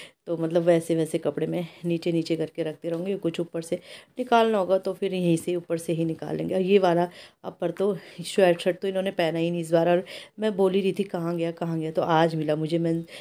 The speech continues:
क्योंकि क-, कोई कपड़े हमारे ससुराल में रहते हैं, कोई देहरादून में रहते हैं, तो पता ही नहीं चलता है। तो मैं सोच रही थी, "कहाँ होगा, कहाँ होगा?" तो आज दिखा मुझे, ये काफ़ी मोटा है जबकि, but इस बार इन्होंने पहना ही नहीं, इनके हाथ ही नहीं लगा होगा ना, इनको तो ये, ये दे दिया, जो हाथ पे वही पहन लिया, और जो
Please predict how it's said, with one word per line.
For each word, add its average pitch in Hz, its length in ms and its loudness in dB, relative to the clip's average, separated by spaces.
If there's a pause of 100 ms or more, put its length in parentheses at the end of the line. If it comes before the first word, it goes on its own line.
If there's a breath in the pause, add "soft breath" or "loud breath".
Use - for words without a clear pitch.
(160 loud breath)
क्योंकि 214 200 -2
क-, 196 280 6
कोई 196 120 6
कपड़े 190 280 2
हमारे 170 220 6
ससुराल 170 420 0
में 165 120 -2
रहते 165 240 0
हैं, 170 80 -2
कोई 175 140 -2
देहरादून 165 400 2
में 180 140 0
रहते 165 200 2
हैं, 165 80 -2
तो 185 80 -4
पता 165 240 -4
ही 165 100 -4
नहीं 175 120 0
चलता 165 320 -2
है। 160 100 -4 (400 loud breath)
तो 190 60 -16
मैं 196 60 -6
सोच 180 280 0
रही 170 140 -2
थी, 196 40 -4
"कहाँ 175 280 0
होगा, 151 260 2
कहाँ 165 300 -2
होगा?" 156 180 0
तो 156 120 -4
आज 160 260 -2
दिखा 160 280 -4
मुझे, 156 220 -4
ये 185 160 -2
काफ़ी 196 340 2
मोटा 170 300 -2
है 165 60 0
जबकि, 175 280 -2 (400 loud breath)
but 214 100 -4
इस 233 120 4
बार 220 140 6
इन्होंने 180 260 2
पहना 160 260 0
ही 170 80 0
नहीं, 214 140 -2
इनके 226 200 6
हाथ 196 200 8
ही 208 140 0
नहीं 214 100 4
लगा 190 200 4
होगा 185 140 2
ना, 226 100 2
इनको 208 200 0
तो 202 120 2
ये, 202 120 4
ये 190 180 4
दे 180 240 6
दिया, 180 140 4
जो 180 140 0
हाथ 170 180 2
पे 175 160 -10
वही 165 220 0
पहन 160 260 0
लिया, 180 160 -2 (420 loud breath)
और 165 180 -2
जो 175 300 4